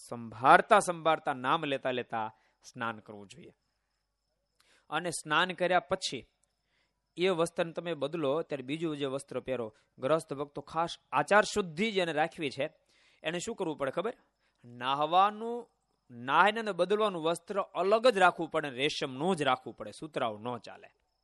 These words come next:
સુતરાઉ એટલા માટે ન ચાલે કે, કારણ કે તમે સવારમાં જાગ્યા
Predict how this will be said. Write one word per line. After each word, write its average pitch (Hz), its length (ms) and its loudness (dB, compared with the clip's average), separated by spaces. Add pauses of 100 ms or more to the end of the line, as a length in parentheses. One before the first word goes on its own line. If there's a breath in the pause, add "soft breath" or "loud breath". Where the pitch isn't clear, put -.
(1120)
સુતરાઉ 214 520 6
એટલા 220 280 2
માટે 170 260 0
ન 135 120 -4
ચાલે 131 340 -4
કે, 165 220 -6 (260)
કારણ 185 340 6
કે 165 100 -2
તમે 165 240 -6
સવારમાં 139 420 0
જાગ્યા 120 360 -14